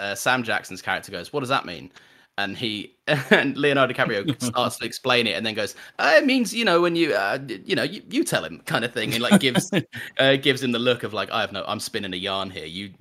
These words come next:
Speaker 1: take over." <laughs>
Speaker 2: Yeah.
Speaker 1: Like, um, which is, yeah, there, there's a, there's a lot of subtle moments like that, which I think are quite clever.
Speaker 2: Uh, you bring up Sam Jackson. What, what did you think of him?
Speaker 1: So, right, I found his character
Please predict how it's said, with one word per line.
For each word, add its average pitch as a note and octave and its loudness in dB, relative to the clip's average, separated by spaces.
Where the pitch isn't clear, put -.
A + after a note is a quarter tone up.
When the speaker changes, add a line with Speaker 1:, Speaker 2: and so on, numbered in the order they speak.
Speaker 1:
take - -4
over." F#2 -4
<laughs> - 0
Speaker 2:
Yeah. A#2 2
Speaker 1:
Like, F#3+ -2
um, A2+ 2
which A2 -6
is, G#2 -12
yeah, A2 -2
there, B2 -2
there's B2+ -6
a, B2+ -4
there's B2 -4
a B2+ -4
lot B2+ 0
of G2+ -6
subtle F2+ -6
moments E2+ -10
like C2+ -10
that, C#2 -10
which - -14
I F#2+ -12
think - -14
are - -16
quite - -10
clever. D2 -12
Speaker 2:
Uh, C3+ -4
you C#3+ 2
bring G3+ 0
up D#3+ -4
Sam D3 0
Jackson. F2 -4
What, D3 0
what E3 2
did E3 2
you D3+ -2
think A2+ -8
of F2 -12
him? - -14
Speaker 1:
So, D3+ 2
right, A#2 0
I D#3+ 0
found D#3 0
his B2 0
character F2+ -4